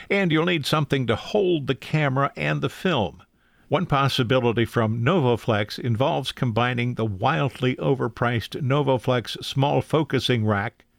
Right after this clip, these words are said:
at five hundred dollars with the Novoflex slide copying device at one hundred sixty dollars. So before you even get started, you're in for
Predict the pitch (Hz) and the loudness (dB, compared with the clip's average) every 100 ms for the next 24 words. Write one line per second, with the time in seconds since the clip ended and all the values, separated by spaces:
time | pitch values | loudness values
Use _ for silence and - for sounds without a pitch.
0 | - - - 120 113 101 107 98 95 104 | -16 -16 -4 0 2 2 0 0 0 0
1 | 95 165 165 - - - - 139 139 127 | 0 -4 -4 -12 -20 -16 0 0 2 2
2 | 117 139 196 143 131 - 123 117 - - | 2 4 2 2 2 0 -2 -2 -10 -10
3 | - 160 196 151 - 117 107 107 98 98 | -4 -2 0 -2 0 2 2 0 0 0
4 | 101 101 117 117 - 85 _ 127 127 110 | 0 0 -2 -6 -12 -16 _ -4 -2 -2
5 | 95 87 - 196 - - 117 110 90 76 | -2 -8 -4 -4 -4 -4 0 2 0 -4
6 | - _ _ _ - 98 98 98 135 107 | -12 _ _ _ -8 -6 -6 -6 -2 0
7 | 104 104 101 80 - - 165 110 87 _ | 0 -2 -4 -10 -8 -2 0 -2 -8 _
8 | _ _ - 110 107 95 - 101 | _ _ -12 -10 -8 -12 -16 -20